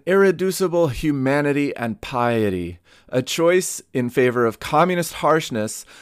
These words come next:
against socialist humanitarianism would be against nature.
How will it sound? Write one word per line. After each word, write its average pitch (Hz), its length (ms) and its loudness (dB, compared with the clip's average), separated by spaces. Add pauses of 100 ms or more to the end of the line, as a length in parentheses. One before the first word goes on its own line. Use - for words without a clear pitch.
(100)
against 127 460 -2
socialist 180 720 0
humanitarianism 143 1200 -2 (240)
would 131 200 -2
be 147 160 4
against 123 680 -2
nature. 139 720 -6